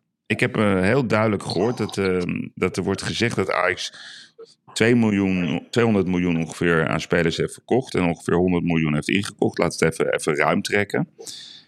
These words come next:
Maar ik hoorde dat per saldo het ongeveer gelijk was. En dat komt, Erik, door de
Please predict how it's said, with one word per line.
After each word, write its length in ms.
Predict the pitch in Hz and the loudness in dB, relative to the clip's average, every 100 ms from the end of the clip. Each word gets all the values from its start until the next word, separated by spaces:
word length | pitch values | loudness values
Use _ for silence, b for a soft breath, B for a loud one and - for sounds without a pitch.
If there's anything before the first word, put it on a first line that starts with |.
| B B _ _ _ | B B _ _ _
Maar 200 | - - | -6 -2
ik 80 | - | 0
hoorde 580 | 73 101 139 165 180 220 - - - - - - | 2 4 4 4 2 0 -4 -10 -18 -20 -20 -2
dat 340 | 95 92 - | -2 -2 -4
per 180 | - 92 | -2 0
saldo 960 | - - 110 110 143 139 131 151 202 - | -2 -2 0 2 0 0 0 0 -4 -8
het 200 | - - | -6 -4
ongeveer 580 | - 98 - - 101 90 | -4 -4 -6 0 2 2
gelijk 640 | - 98 92 98 110 110 | 0 2 2 4 2 0
was. 460 | - 67 62 - - | -2 0 0 -4 -6
En 120 | - 82 | -2 -2
dat 220 | 117 - | -2 0
komt, 400 | 117 151 165 - | 2 2 0 0
Erik, 440 | 120 123 131 135 | 0 0 -2 -2
door 140 | 98 90 | -2 0
de 220 | 85 | 0